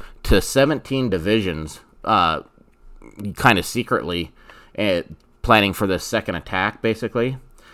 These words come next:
And they drove their tanks into Budapest from the north and the south,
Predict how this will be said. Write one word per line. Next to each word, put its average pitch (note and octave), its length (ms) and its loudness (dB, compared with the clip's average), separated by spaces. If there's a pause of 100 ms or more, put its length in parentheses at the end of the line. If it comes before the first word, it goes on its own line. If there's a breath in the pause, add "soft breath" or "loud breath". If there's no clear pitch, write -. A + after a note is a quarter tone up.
(160 soft breath)
And G#2 260 0
they G#2 100 2
drove C3+ 240 4
their A2+ 100 4
tanks C3 340 -4
into F#2+ 200 -2
Budapest F#2+ 760 0 (100)
from A2 220 -2
the G2 60 -4
north A#2 320 2
and E2+ 100 0
the D#2+ 80 -2
south, F2+ 520 6